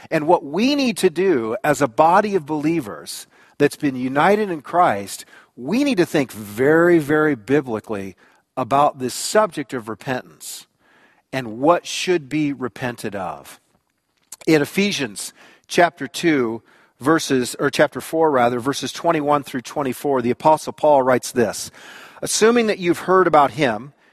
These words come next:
and you were taught in him the truth that is in Jesus, to put off your old self, which belongs to your former manner of life and is corrupt through deceitful desires,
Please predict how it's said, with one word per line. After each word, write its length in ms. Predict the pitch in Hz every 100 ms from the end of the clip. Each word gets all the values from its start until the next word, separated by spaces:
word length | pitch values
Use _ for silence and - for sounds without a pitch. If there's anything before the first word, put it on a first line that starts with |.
| _
and 160 | 139 151
you 80 | 147
were 100 | 131
taught 400 | - 165 190 220
in 140 | 135
him 260 | 107 107 117
the 100 | 120
truth 440 | - 160 156 - -
that 180 | 135 139
is 140 | 131
in 100 | 123
Jesus, 680 | 104 147 151 104 87 - - _ _ _
to 200 | - 147
put 380 | - - 208 - _
off 600 | 202 160 113 135 - - - _ _
your 220 | 139 143 -
old 300 | 175 196 180
self, 580 | - 226 139 110 131 -
which 220 | - 147 -
belongs 800 | 139 131 151 170 220 277 - - _ _ _
to 100 | -
your 120 | 147
former 420 | 139 - 185 226
manner 340 | 220 202 208 240
of 100 | 190
life 420 | 123 107 123 - -
and 220 | 135 139
is 140 | 147 -
corrupt 800 | - 226 254 294 139 - - - _ _ _
through 240 | - 156 143
deceitful 480 | 143 - 165 -
desires, 720 | 165 151 127 104 104 139 -